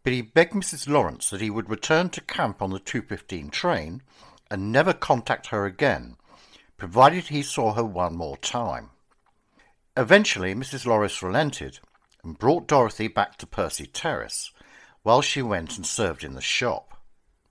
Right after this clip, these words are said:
Suddenly, she heard some commotion and a cry from Dorothy. She rushed back into the kitchen and saw Dorothy clutching her throat,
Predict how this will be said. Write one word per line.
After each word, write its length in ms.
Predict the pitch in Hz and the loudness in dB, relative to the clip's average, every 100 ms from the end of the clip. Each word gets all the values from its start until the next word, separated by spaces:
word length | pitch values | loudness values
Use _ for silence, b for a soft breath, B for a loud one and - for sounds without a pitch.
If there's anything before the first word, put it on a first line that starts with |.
| _ _ _ _ _ _ _ - | _ _ _ _ _ _ _ -10
Suddenly, 640 | - 240 170 95 92 - _ _ _ _ | 0 2 2 -2 -4 -6 _ _ _ _
she 200 | - 135 | -4 0
heard 220 | 135 190 | 6 6
some 220 | - 160 143 | 4 -4 -6
commotion 720 | - 139 180 170 - 73 - 113 | -6 0 0 2 -2 -6 -12 -6
and 100 | 107 | -6
a 60 | |
cry 320 | - - 120 | -4 0 0
from 220 | 98 85 80 | 0 -8 -6
Dorothy. 540 | - 151 123 - 60 - _ _ _ _ b b b b b b | 0 2 2 -4 -12 -14 _ _ _ _ b b b b b b
She 180 | - 135 | 0 8
rushed 300 | 208 - - | 8 8 0
back 220 | 185 143 | 0 0
into 160 | 127 | -4
the 80 | 110 | -6
kitchen 460 | - - - - - _ b b b b | -4 -4 -4 -6 -10 _ b b b b
and 80 | 104 | -6
saw 200 | - 127 | 0 2
Dorothy 480 | - 165 202 - 95 | 8 8 8 2 -8
clutching 460 | - - - 110 | 0 -2 -2 -4
her 100 | 104 | -4
throat, 520 | 98 - 185 87 67 | -4 -2 0 0 -4